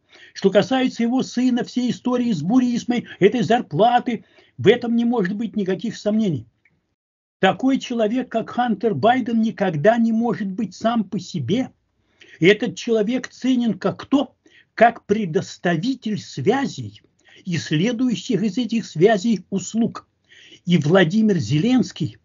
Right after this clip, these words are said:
зависящий от, скажем так, украинского глубинного государства, которое тоже существует и которое формировалось тоже в течение тридцати последних лет,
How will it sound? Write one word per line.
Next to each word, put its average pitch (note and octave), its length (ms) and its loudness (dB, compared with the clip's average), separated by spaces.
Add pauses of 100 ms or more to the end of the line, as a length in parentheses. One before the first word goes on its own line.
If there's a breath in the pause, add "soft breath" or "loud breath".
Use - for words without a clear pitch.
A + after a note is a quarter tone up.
(280 soft breath)
зависящий F3 1040 0 (300 loud breath)
от, A#3 220 0
скажем A3 540 0
так, - 400 -2 (320 soft breath)
украинского G#3+ 1000 2
глубинного F#3 640 0
государства, D#3 880 -6 (480 soft breath)
которое C#4 420 4
тоже B3 420 0
существует A3 1000 -4 (400 loud breath)
и F3+ 100 6
которое B3 400 2
формировалось A#3+ 800 0
тоже C4 380 2
в - 40 -12
течение B3+ 520 4
тридцати B3+ 580 0
последних A#3 720 -4
лет, A#3 260 -2